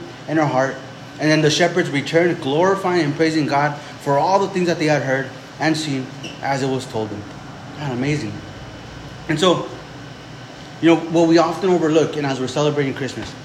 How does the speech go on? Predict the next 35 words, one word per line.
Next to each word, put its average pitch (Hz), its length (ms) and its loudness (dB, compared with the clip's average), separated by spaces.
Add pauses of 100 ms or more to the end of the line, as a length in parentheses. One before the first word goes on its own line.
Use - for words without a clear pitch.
(240)
what 147 160 4
we 151 60 6
often 165 260 6
overlook, 160 460 6
you 156 60 2
know, 151 80 4
during 147 220 4
this 147 160 2
time 151 340 0 (240)
is 147 180 4
that 143 460 4
this 156 180 4
baby 220 380 4
that 175 140 4
we 151 100 0
celebrate 165 560 2
every 160 220 2
Christmas, 151 640 -4 (800)
man, 202 140 2
this 170 160 2
baby, 208 580 2
uh, 135 340 4 (220)
he 202 80 0
didn't 247 120 4
stay 254 160 2
a 185 40 6
baby. 170 400 2 (840)
You 151 60 -2
know, 151 100 4
he 196 400 2
grew 208 280 0
up 214 320 4 (560)
and 156 100 2
he 196 80 4
died. 165 420 4